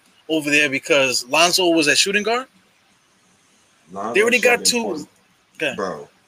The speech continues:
Speaker 2: let me. When you start Lonzo at shooting guard next to Eric Bledsoe,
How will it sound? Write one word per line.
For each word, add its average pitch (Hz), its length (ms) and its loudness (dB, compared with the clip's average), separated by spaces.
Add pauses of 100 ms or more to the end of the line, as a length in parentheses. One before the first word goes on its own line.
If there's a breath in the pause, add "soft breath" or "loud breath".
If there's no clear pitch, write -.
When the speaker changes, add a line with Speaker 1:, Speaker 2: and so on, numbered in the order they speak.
(180)
Speaker 2:
let 123 140 -10
me. 120 100 -14 (1700)
When 104 200 -8
you 180 180 -8
start 120 520 -10
Lonzo 113 400 -10
at 92 60 -14
shooting 98 340 -14
guard 85 280 -16
next 87 200 -16
to - 200 -16
Eric 87 300 -16
Bledsoe, 78 480 -18